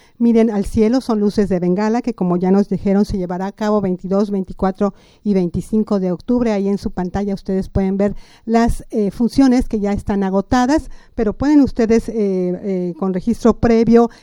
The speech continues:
en sus redes sociales de la compañía de teatro, buscar una, un espacio porque la entrada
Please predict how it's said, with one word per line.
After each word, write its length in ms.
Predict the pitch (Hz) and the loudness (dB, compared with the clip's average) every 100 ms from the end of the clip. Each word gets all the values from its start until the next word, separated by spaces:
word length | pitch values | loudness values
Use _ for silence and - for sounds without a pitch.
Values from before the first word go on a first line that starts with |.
| - | -4
en 140 | 196 | -4
sus 220 | - 190 | 0 0
redes 280 | 208 214 220 | 2 2 2
sociales 480 | - 202 269 254 247 | 0 0 0 0 -2
de 60 | 180 | -4
la 100 | 175 | -6
compañía 460 | 180 180 190 202 | -8 -4 0 2
de 120 | 208 | 2
teatro, 460 | 220 233 226 247 254 - - _ | 0 0 0 -2 -4 -6 -20 _
buscar 500 | 196 - 220 208 220 | -4 -2 0 -2 -2
una, 640 | 233 226 220 202 196 185 - | 0 2 2 2 0 -4 -6
un 320 | 240 214 214 | -4 -2 0
espacio 600 | 202 - 240 233 - 240 | 0 -2 0 0 0 -2
porque 300 | - 233 254 | -4 -6 -6
la 60 | 214 | -6
entrada 500 | 185 185 180 185 | -4 -4 -2 -2